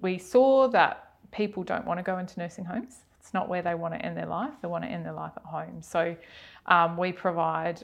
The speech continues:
all of our resources, um, to, uh, enable that to happen as much as we can.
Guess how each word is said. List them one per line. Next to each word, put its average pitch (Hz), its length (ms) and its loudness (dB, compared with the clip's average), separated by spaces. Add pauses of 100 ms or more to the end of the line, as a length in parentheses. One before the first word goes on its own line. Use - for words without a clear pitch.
all 220 220 8
of 190 80 2
our 165 180 4
resources, 170 960 -2
um, 170 460 0
to, 170 580 -2 (360)
uh, - 240 -2
enable 175 440 0
that 156 200 0
to 180 80 -12
happen 165 400 -12
as 175 160 -14
much - 200 -10
as 156 140 -12
we - 80 -10
can. - 340 -12